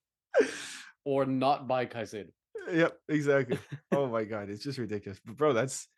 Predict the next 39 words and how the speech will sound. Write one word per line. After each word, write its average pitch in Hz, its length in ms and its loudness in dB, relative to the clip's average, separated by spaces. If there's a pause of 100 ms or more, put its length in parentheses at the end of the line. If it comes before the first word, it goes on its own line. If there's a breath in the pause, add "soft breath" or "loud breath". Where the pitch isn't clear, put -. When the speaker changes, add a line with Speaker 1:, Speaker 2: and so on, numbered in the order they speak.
(140)
Speaker 1:
that's 127 120 -6
the 156 100 0
era 151 140 6
we 147 80 2
live 143 160 4
in 117 80 -4
now. 101 140 -6
It's, 127 220 -4 (640 soft breath)
this 123 140 -4
whole 277 120 0
sport 131 300 2
is 117 100 -2
changing 107 340 -6
in 98 80 -8
front 107 200 -6
of 101 80 -10
our 95 160 -6
eyes 101 160 -8
here 87 280 -16
because 120 200 -2
it 156 80 2
Speaker 2:
Yeah, - 100 -2
Speaker 1:
went 139 200 2
Speaker 2:
and 139 80 2
we 143 80 6
Speaker 1:
from, 123 100 2
Speaker 2:
thought - 80 2
Speaker 1:
like 240 80 2
Speaker 2:
it 247 80 -2
was 185 140 2
changing 175 480 -4
when 127 180 0
Beckham, 135 460 0
Ronaldo, 131 880 -2
like, 113 200 -6
Brazilian 120 400 0
Ronaldo, 123 640 2
and, 117 260 -2
like, 107 240 -6